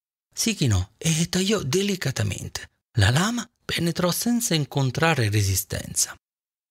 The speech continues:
Un attimo dopo, il colonnello medico Laura Ernst si mise a strillare così forte che il suo urlo riecheggiò per tutta la Endeavour. Il sergente McAndrews impiegò venti minuti buoni per calmare gli Shim che si erano spaventati.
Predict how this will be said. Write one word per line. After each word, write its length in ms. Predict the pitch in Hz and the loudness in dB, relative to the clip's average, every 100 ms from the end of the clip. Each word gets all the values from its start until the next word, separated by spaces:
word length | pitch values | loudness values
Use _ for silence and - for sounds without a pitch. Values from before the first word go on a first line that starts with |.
| _ | _
Un 200 | 156 160 | 2 4
attimo 580 | 190 208 - 196 156 139 | 6 4 2 -2 2 4
dopo, 520 | 139 220 240 226 - _ - | 4 2 2 -2 -4 _ -10
il 280 | 190 220 - | -2 -2 2
colonnello 540 | 180 208 214 233 202 | 4 6 6 6 6
medico 360 | 180 165 143 147 | 4 2 2 4
Laura 360 | 170 180 151 | 6 4 4
Ernst 440 | 175 196 151 - 131 _ _ | 4 2 0 -6 -12 _ _
si 120 | - | -6
mise 200 | 202 190 | 0 2
a 60 | 190 | 2
strillare 580 | - 202 208 196 127 | 2 2 6 6 4
così 240 | - 180 180 | 0 -2 0
forte 360 | 277 285 151 | 2 2 2
che 80 | 131 | -4
il 100 | 139 | -6
suo 200 | 165 247 | -2 2
urlo 280 | 240 165 170 | 4 4 2
riecheggiò 540 | 175 196 214 202 269 | 2 2 2 2 2
per 220 | - 170 - | 2 0 0
tutta 280 | 285 - | -2 2
la 120 | 147 135 | 4 4
Endeavour. 480 | 135 120 110 113 - _ _ _ _ _ _ | 2 0 0 -4 -6 _ _ _ _ _ _
Il 120 | - - | -4 -2
sergente 500 | - 170 190 190 165 | 0 2 2 2 2
McAndrews 640 | 147 170 165 139 131 - | 2 2 2 0 -2 -4
impiegò 380 | 143 135 151 147 | -2 -2 0 0
venti 520 | 120 160 220 214 190 | 2 2 2 0 0
minuti 340 | 170 180 175 160 | 2 2 0 -2
buoni 380 | 143 117 110 107 | 2 4 4 2
per 180 | 143 | -2
calmare 480 | - 156 160 185 165 | -2 0 2 4 4
gli 140 | 127 139 | 2 2
Shim 380 | - 240 160 - | 2 2 0 -4
che 140 | 165 | -2
si 140 | - | 0
erano 260 | 190 220 226 | 0 0 0
spaventati. 760 | - 196 156 117 - - - | 2 4 2 2 -2 -4 -6